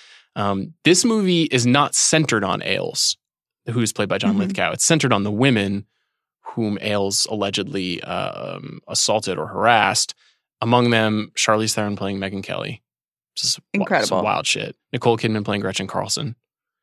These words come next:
Speaker 1: Allison Janney playing Susan Estrich. Kate McKinnon's in this movie, and Margot Robbie's in this movie.
Speaker 2: Yeah, I mean
Speaker 1: It's gonna be heat.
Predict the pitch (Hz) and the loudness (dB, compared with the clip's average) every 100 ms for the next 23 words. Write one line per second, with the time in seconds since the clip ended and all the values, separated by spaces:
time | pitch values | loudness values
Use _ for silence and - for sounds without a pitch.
0 | _ - 107 117 120 110 101 101 98 107 | _ 2 4 4 2 0 0 -2 -2 -2
1 | - 101 98 - 113 - 110 - - _ | 0 -2 -2 -4 -4 -4 -4 -6 -8 _
2 | _ _ _ - 117 117 113 107 95 104 | _ _ _ 0 2 2 0 -2 -2 -4
3 | 104 104 101 107 - 101 104 98 92 82 | -4 -4 -4 -6 -6 -4 -2 -2 -2 -4
4 | - - - - 76 147 - _ _ _ | -6 -10 -10 -14 -16 -16 -20 _ _ _
5 | _ _ _ _ _ _ _ 214 - - | _ _ _ _ _ _ _ -4 -4 -8
6 | - - 202 196 180 175 180 - _ _ | -6 0 2 2 2 -2 -4 -10 _ _
7 | _ _ _ _ - 95 92 101 - | _ _ _ _ -6 -4 -4 -4 -6